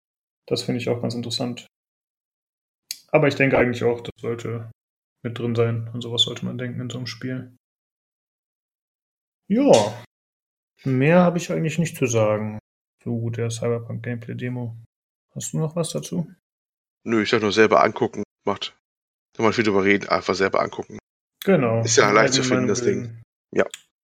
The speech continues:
Speaker 1: Wir verlinken es natürlich auch noch mal. Aber ja. <laughs> Man wird
Speaker 2: Also ich freue mich
Speaker 1: wahrscheinlich
Speaker 2: drauf. Ich, also bisher
Speaker 1: Ja.
Speaker 2: freue ich mich drauf. Es ist einfach, das kann schon was werden.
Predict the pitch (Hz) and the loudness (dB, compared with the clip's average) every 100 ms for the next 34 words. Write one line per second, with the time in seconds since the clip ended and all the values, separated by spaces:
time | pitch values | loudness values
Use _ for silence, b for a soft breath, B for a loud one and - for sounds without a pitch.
0 | _ _ 143 160 156 170 156 139 131 135 | _ _ -2 2 2 2 -2 -2 -4 -2
1 | 131 127 127 110 - _ _ _ _ _ | -2 -2 -4 -6 -12 _ _ _ _ _
2 | _ _ 147 127 120 117 117 113 113 - | _ _ -8 -6 -4 -4 -6 -8 -14 -20
3 | _ - 113 113 - - - 202 - 160 | _ -14 -12 -12 -14 -2 2 4 4 0
4 | - 160 214 143 131 127 - 101 - - | 2 2 2 6 6 4 0 -2 -2 -10
5 | 131 - _ _ - 131 123 220 165 - | -12 -14 _ _ -4 -2 4 4 6 4
6 | 110 98 98 98 101 - - - - 120 | 0 -2 -10 -4 -2 -2 -4 -2 0 2
7 | 110 - _ _ _ _ - - 175 127 | 0 -2 _ _ _ _ -4 0 0 2
8 | 107 - 98 95 | 2 2 -2 -4